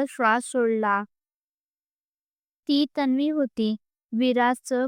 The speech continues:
पहिलं आणि शेवटचं प्रेम. कॉलेजमध्ये असल्यापासून दोघं एकमेकांवर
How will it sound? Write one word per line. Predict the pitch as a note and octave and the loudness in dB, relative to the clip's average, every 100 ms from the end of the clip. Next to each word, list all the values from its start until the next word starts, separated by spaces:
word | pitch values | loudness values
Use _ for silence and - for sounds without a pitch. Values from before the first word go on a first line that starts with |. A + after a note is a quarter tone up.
| - | -2
पहिलं | C4 B3+ B3+ B3+ | -2 0 0 -2
आणि | B3 B3+ C#4+ | 0 0 -2
शेवटचं | - C4+ A#3+ A#3+ - D4 - | -2 -2 -2 -2 -6 -8 -6
प्रेम. | C4+ A3+ G3+ _ _ _ _ _ _ | -4 -4 -4 _ _ _ _ _ _
कॉलेजमध्ये | B3 A#3 B3+ C4 C4+ C4 C#4+ | 0 2 2 2 2 2 2
असल्यापासून | C#4+ - D4+ D4+ D4+ D4+ - B3+ B3+ B3+ | 0 -2 -2 0 2 0 0 -2 0 0
दोघं | B3 A#3 A#3+ B3+ - | 0 0 0 -2 -2
एकमेकांवर | B3 B3 B3+ C4 C4+ C4+ C4 A#3 | -4 -2 0 0 0 0 2 2